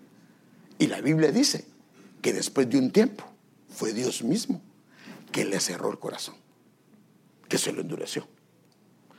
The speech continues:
O sea que esto se puede ver.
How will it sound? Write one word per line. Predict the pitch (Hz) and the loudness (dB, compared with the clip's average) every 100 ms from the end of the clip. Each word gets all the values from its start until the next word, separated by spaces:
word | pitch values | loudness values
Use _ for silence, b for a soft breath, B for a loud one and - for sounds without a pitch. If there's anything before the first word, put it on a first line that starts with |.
| b b | b b
O | - | -2
sea | - 127 | 2 2
que | - 123 - b b b b b - | 4 2 0 b b b b b 2
esto | - - - | 4 6 4
se | 180 | 2
puede | - 233 | 2 8
ver. | 240 202 - | 8 6 -2